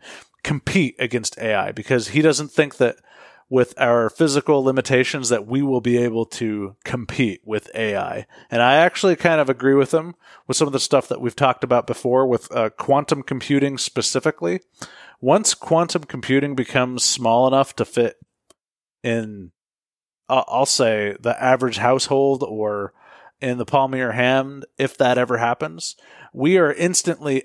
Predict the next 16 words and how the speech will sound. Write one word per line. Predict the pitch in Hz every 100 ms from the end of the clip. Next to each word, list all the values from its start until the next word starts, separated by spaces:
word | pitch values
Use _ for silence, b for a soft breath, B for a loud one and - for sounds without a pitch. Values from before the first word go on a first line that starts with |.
| -
obsolete | 143 139 - 120 113 92
because | - 107 123 113
that | 131
is | 135
a | 120
millions | 107 123 147 160 160 147 139 127
of | 117
times | 131 120 113
faster | - 117 117 - 113
computing | 104 113 101 117 123 131
power | 131 135 139
than | 113
we | 104
currently | 101 - 107 78 101
have. | 90 87 101 - b b b b b
So | - - 117 113